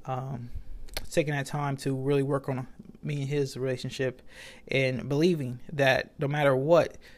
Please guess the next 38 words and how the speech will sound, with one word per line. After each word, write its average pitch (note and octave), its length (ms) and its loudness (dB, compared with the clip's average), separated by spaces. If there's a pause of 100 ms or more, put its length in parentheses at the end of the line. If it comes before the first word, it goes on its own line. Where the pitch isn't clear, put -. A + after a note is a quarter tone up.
(200)
uh, B2+ 80 0
as B2+ 120 0
long D#3+ 80 4
as E3+ 60 8
I D#3+ 60 10
got D#3+ 180 8
him, C#3+ 400 0 (300)
I'm D3+ 180 -2
gonna C#3 120 -2
find D3 260 0
a B2+ 40 0
way. - 280 -2 (280)
As C#3 80 -6
long D3 80 -2
as D3+ 80 -2
he E3 60 -4
wake D#3 200 0
me D#3 80 -2
up D3+ 80 -6
the D#3 80 -2
next D3 240 -2
morning, C#3+ 400 -2 (400)
we're D3+ 140 2
gonna C#3 220 0
find B2+ 240 -4
a A#2+ 40 -2
way. A#2+ 360 -4
So B2 420 2 (460)
working E3+ 240 6
on D#3 100 2
that D3 160 2
relationship C#3 540 0
is C3 100 -4
very C3+ 280 0
important, C3+ 640 -6 (520)
um, B2+ 480 -2 (180)
for E3 180 4
me. D#3+ 240 0